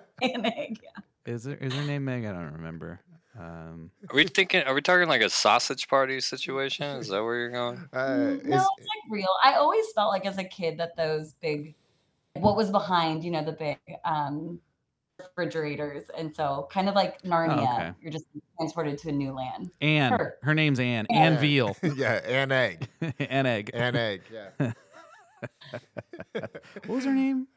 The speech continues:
Speaker 2: Uh, I don't remember what she looked like. Uh, my, that, that's a really good concept.
Speaker 1: Mae Whitman.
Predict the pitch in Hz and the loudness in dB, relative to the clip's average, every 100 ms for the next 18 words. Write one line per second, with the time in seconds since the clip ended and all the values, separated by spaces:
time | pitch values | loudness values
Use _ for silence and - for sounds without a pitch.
0 | - 175 107 98 110 151 151 - - 165 | -20 -18 -16 -16 -18 -18 -18 -16 -14 -8
1 | 147 120 113 98 - 92 - - - - | -4 -4 -4 -6 -8 -12 -12 -16 -18 -20
2 | - _ 151 151 139 135 127 127 151 254 | -20 _ 4 6 8 6 4 0 0 -2
3 | 302 294 269 196 233 - 104 - 85 85 | -4 -6 -8 -10 -12 -8 -8 -6 -10 -10
4 | 87 80 - 69 - 67 - - _ _ | -8 -8 -12 -14 -14 -14 -14 -18 _ _
5 | _ - 220 247 262 247 - 156 156 | _ -2 0 2 4 4 4 -4 -6